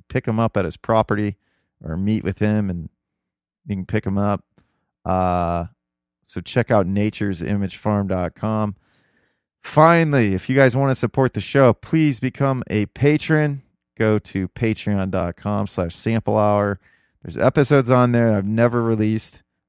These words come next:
Um, it's one dollar a month or twelve dollars a year. Um, so if you guys wanna support the show, it's always, it's always, I'm always grateful for it. I am gonna do a better job of putting up content there. I know I always say that, but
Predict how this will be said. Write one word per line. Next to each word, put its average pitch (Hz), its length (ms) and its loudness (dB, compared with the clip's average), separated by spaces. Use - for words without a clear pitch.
Um, 95 340 0
it's 92 160 -6
one 117 200 0
dollar 110 320 4
a 104 40 -2
month 104 400 -2
or 95 140 -6
twelve 104 440 -2
dollars 98 420 -2
a 78 80 -10
year. 95 420 -4
Um, 92 680 -2
so - 140 -8
if - 80 -8
you 110 60 -2
guys 110 140 0
wanna 107 120 0
support - 260 -4
the - 60 -12
show, 98 260 -2
it's - 220 -6
always, 104 800 0
it's - 120 -14
always, 101 420 0
I'm 98 160 -2
always 101 240 0
grateful - 380 -4
for 98 280 -2
it. 92 120 -4
I 95 140 -2
am 107 120 2
gonna 107 200 2
do 104 120 -2
a 90 60 0
better 101 220 2
job 101 260 0
of 90 60 -4
putting 98 220 -4
up 87 100 -6
content 117 500 -2
there. 104 400 -2
I 95 60 -4
know 98 140 -4
I 98 60 -2
always 90 160 -6
say 107 200 -2
that, 107 160 -2
but 92 180 -6